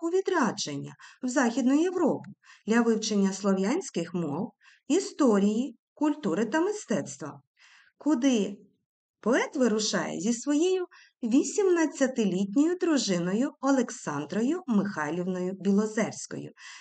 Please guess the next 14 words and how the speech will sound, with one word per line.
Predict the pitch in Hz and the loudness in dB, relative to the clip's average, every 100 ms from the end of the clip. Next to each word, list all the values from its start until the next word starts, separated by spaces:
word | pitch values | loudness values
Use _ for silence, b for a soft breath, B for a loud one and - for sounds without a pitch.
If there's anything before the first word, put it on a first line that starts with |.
| - | -4
з | 262 | 0
якою | 339 403 494 269 | 2 4 2 2
побрався | 190 160 147 143 - 349 b b 190 | -2 0 -4 -6 -8 -8 b b -2
двадцять | 202 185 180 190 180 | 2 2 2 -4 -4
другого | 180 180 190 | -2 -2 -2
січня | 247 453 - 208 - B B - | -2 -2 -2 -4 -6 B B -4
тисяча | 214 196 180 185 | -4 -2 -2 -2
вісімсот | 175 208 277 277 415 453 | -2 0 0 2 -2 -6
сорок | - 494 311 - | -4 -2 -2 -4
сьомого | 220 240 208 165 160 | -2 0 0 -2 -4
року. | 131 - 139 - b b b | -6 -10 -16 -20 b b b
Боярином | 196 269 339 330 311 214 156 143 143 139 165 | 0 2 4 4 4 4 2 -2 -4 -4 0
на | 202 | 0
весіллі | 214 294 - 466 494 403 | 0 -4 -2 -2 0 -4